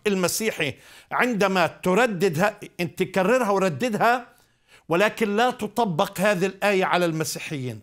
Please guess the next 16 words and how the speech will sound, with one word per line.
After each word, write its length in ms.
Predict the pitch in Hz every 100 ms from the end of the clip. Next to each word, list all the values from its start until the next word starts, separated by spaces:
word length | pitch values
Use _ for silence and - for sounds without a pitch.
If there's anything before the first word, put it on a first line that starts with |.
| -
من 100 | 175
فضلك 420 | - 190 127 110 _ _ - - -
رددها 540 | 170 131 120 247 208
كما 320 | 202 233 233 208
تشاء، 460 | 185 160 147 - _ -
ولكن 760 | 135 170 240 247 - 262 254 190 _ - -
حاشا 600 | - - 240 220 - - - _ _ _ - _
هذا 360 | - 262 262 214
الأمر 540 | 196 - 214 226 220 -
أنه 180 | 190 175
يقال 500 | 165 - 214 220 190
عن 220 | 185 190 180
الله 420 | 170 165 185 190
أنه 200 | 175 160
تناسل 540 | 151 156 185 226 254 226
جسدي 640 | 180 - 156 143 151